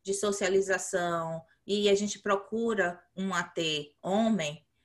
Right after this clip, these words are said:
que a gente anuncia assim, "Estou à procura de um unicórnio." <laughs> Né?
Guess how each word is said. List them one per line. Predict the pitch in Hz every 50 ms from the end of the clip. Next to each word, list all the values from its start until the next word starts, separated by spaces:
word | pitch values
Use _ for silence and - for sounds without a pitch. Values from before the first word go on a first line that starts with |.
| _ _ -
que | 214
a | 196 202
gente | 196 196 196 202 -
anuncia | 208 196 196 196 - 208 196
assim, | 196 - 180 170
"Estou | 165 - - - 247 262
à | 269
procura | 262 247 240 247 - 240 247 247
de | 214 233
um | 233
unicórnio." | 240 240 247 240 - 190 175 170 160 180 175 156 147 139 170 170 - - - - - - - -
<laughs> | 262 - - 240 196 185 240 - - - - - - - - - - - -
Né? | 196 190 180 214 202 214 226 -